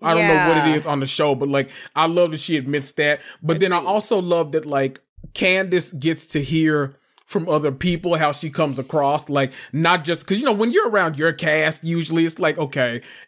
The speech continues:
Speaker 1: I know how y'all operate. I don't care about your opinion. Y'all got a vendetta. Y'all do this. Like, shut up." But, like, hearing other people, like, saying, like, "This is how you come across," and all this kind of stuff, it's kinda like,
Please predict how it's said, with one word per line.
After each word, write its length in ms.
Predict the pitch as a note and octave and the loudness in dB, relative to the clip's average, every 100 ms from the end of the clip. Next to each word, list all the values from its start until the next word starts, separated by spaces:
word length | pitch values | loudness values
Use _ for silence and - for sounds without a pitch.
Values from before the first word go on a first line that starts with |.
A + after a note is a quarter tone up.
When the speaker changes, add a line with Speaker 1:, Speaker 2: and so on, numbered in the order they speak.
| _ | _
Speaker 1:
I 120 | E3+ | -2
know 140 | F3+ F3 | 0 0
how 80 | |
y'all 280 | - D3+ C#3+ | 0 2 0
operate. 560 | C3 C3+ C3+ C#3 C3+ C#3+ | 0 -6 -2 0 0 0
I 60 | |
don't 160 | D#3 D#3 | -2 -2
care 140 | - | 0
about 260 | D3 C3 B2+ | 0 0 -2
your 80 | C3+ | -2
opinion. 480 | B2 D3+ C3+ C3 C3 | -2 -2 0 -2 0
Y'all 240 | C#3+ C#3+ | 0 0
got 140 | C#3 C3+ | 0 -2
a 40 | |
vendetta. 520 | B2 C3 A2+ C3 B2+ | -2 -2 0 0 0
Y'all 240 | B2 C3+ C#3 | 0 0 0
do 200 | C3+ C3 | 0 -2
this. 340 | B2+ B2+ B2+ | -2 -4 -4
Like, 260 | C3+ A#2 - | -6 -6 -10
shut 280 | - C#3+ | -6 -4
up." 200 | A#2 G#2+ - - - - | -4 -8 -12 -18 -18 -10
But, 200 | C#3+ F3 | 0 2
like, 240 | F3 E3 | 2 0
hearing 320 | F3 G3+ A3+ F#3+ | 0 2 4 4
other 220 | F3 F3 | 2 2
people, 300 | F3 F3+ D#3+ | -2 -2 0
like, 140 | D3+ | 0
saying, 340 | C#3 E3+ E3 D#3 | 0 -2 0 0
like, 160 | D3 | 0
"This 100 | D3+ | -2
is 80 | D3 | -2
how 60 | D#3 | -2
you 160 | D3 | -2
come 180 | C3+ C3+ | -2 -4
across," 540 | A#2 D#3+ D#3 C#3+ C#3+ | -2 0 2 2 0
and 100 | D3 | -2
all 80 | C3+ | -2
this 80 | C3+ | -2
kind 120 | D3 | -4
of 60 | C#3 | -6
stuff, 200 | - D3+ | -4 -4
it's 100 | C#3+ | -4
kinda 200 | C#3 E3 | -4 -2
like, 300 | D3 B2+ A#2+ | 0 -2 -4